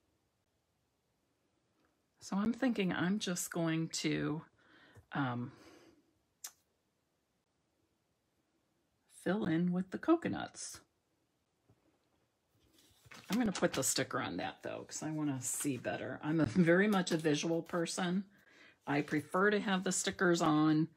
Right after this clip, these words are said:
So I always know what I'm stamping and where I'm stamping. And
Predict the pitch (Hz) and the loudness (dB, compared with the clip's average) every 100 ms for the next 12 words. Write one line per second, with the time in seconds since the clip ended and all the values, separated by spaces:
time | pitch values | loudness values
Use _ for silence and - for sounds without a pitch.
0 | - _ _ _ _ _ _ _ _ _ | -20 _ _ _ _ _ _ _ _ _
1 | _ _ _ _ _ _ _ _ - - | _ _ _ _ _ _ _ _ -20 -20
2 | _ - - _ _ _ _ _ _ _ | _ -20 -20 _ _ _ _ _ _ _
3 | _ _ _ _ _ _ _ _ - 143 | _ _ _ _ _ _ _ _ -8 -4
4 | 143 - - 165 170 180 170 160 151 147 | -4 -4 -2 2 4 4 6 4 4 0
5 | 143 139 131 135 - - - - - - | 0 -2 -2 -4 -4 -8 -8 -10 -8 -10
6 | - - - - _ - - - - - | -20 -20 -20 -20 _ -20 -20 -20 -16 -16
7 | _ - _ _ - - - - _ _ | _ -20 _ _ -20 -20 -20 -20 _ _
8 | - 135 131 131 139 127 92 110 - - | -6 -2 -2 -2 0 0 -2 -4 -6 -8
9 | - - - 170 - - _ _ _ _ | -8 -8 -6 -6 -8 -20 _ _ _ _
10 | _ _ _ _ - - - _ - 160 | _ _ _ _ -20 -20 -20 _ -10 -6
11 | 151 139 139 135 135 | -2 -2 -2 -2 -4